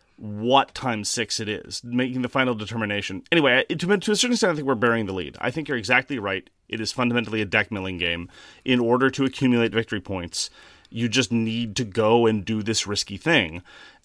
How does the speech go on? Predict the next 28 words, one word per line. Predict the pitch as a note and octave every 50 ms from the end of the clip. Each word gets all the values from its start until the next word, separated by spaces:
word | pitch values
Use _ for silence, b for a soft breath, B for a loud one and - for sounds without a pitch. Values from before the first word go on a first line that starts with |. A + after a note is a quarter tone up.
| B
and | A#2 A2+ A2+ A2+ A2+ A2 G#2+ G#2 G2+ G2+ - -
over | A#2+ A#2 G#2+ G#2+ A2+
and | G#2+ A#2
over, | C#3 D3 A#2+ G#2+ F#2+
which | G2+ G#2+ - -
is | A2 F#2
drawing | - - G2 E2+ F2 A2 A2 G#2+ G2+
from | - G#2+ F#2+ F#2+
these | G2 F#2+ F#2 -
decks. | - C3+ C#3+ A#2+ G2 - - - - - b b b b b b _
And | - A#2 A#2+ A#2+ B2 A#2+ A#2+ A#2
very | G#2+ G#2 A2+ A2 A2+ A2+
often, | G#2+ G#2 A2+ - - C#3+ B2
you're | A2+ A2 G2
gonna | F2+ G2+ G2+
get | G2+ F2 E2+
nothing | F2 G2 G2 A#2 A#2
for | G#2+ - - F#2+ F2+ G2+ C3+
it, | D3 - _
and | - G2+ G2 G2+ G2 F#2+
drawing | D#2+ F#2+ F#2+ G2 A2+ A#2
a | A#2
card | - - G#2+ F#2+ G2+ A#2 B2
will | A2 F#2
constitute | - - - A2 G#2 G2+ - - - G#2+ G#2 G2+
at | F#2 E2+
least, | F#2 F#2+ G#2+ - - -
at | -